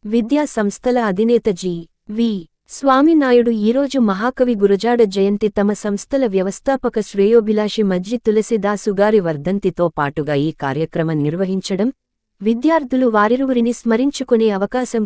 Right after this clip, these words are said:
కలగటం సంతోషమన్నారు. సభలో గౌరిశంకర్ రచన అయిన సావనీర్ను అతిథులు ఆవిష్కరించారు. అనంతరం ఆయన గోండు శంకర్ దంపతులను ఘనంగా సన్మానించారు.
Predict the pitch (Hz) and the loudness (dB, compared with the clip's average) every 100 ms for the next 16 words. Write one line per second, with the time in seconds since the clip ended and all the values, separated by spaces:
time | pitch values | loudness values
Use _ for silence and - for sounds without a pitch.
0 | - 196 196 220 240 233 214 202 254 - | 0 0 0 0 0 -2 -4 0 -2 0
1 | 262 208 185 175 165 160 _ _ _ _ | -2 0 -2 -4 -6 -12 _ _ _ _
2 | _ _ - - 226 240 302 320 240 226 | _ _ -12 -2 2 2 2 2 4 4
3 | 247 - 254 240 233 196 180 262 269 233 | 2 0 0 2 0 0 -2 -2 -2 0
4 | 220 226 - 214 247 269 254 226 214 202 | 0 -2 -2 -2 0 0 2 0 0 -2
5 | 240 254 208 190 220 - 285 247 220 226 | 0 4 4 2 -2 -4 -2 -2 -2 0
6 | 214 202 185 208 247 233 214 196 208 202 | 2 2 0 0 2 2 2 0 0 2
7 | 220 226 226 - 214 208 247 208 202 202 | 2 2 0 0 -2 0 0 0 0 0
8 | 226 214 208 233 202 196 226 254 247 233 | 0 0 2 0 0 -2 0 -2 -2 -4
9 | 202 220 208 185 - 175 165 | 0 0 0 -2 -4 -6 -6